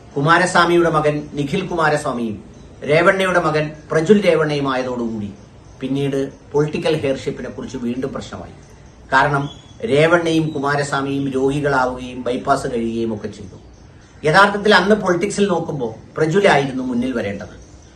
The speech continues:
കാരണം അദ്ദേഹമാണ് എം പി ആയത്. നിഖിൽ കുമാരസ്വാമി പരമ്പരകളുടെ തോൽവിയാണ് ഏറ്റവും ഒടുവിലത്തെ by election വരെ ഉണ്ടായത്. പക്ഷേ പ്രജുൽ ഈ പീഡന കേസിൽ കുടുങ്ങി ജയിലിലായത് കാരണം ഇനി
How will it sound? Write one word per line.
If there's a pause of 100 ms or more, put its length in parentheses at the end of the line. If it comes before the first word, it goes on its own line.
(220)
കാരണം
അദ്ദേഹമാണ്
എം
പി
ആയത്. (500)
നിഖിൽ
കുമാരസ്വാമി (260)
പരമ്പരകളുടെ
തോൽവിയാണ് (400)
ഏറ്റവും
ഒടുവിലത്തെ
by
election
വരെ
ഉണ്ടായത്. (280)
പക്ഷേ (480)
പ്രജുൽ (560)
ഈ (120)
പീഡന (120)
കേസിൽ
കുടുങ്ങി (260)
ജയിലിലായത്
കാരണം (520)
ഇനി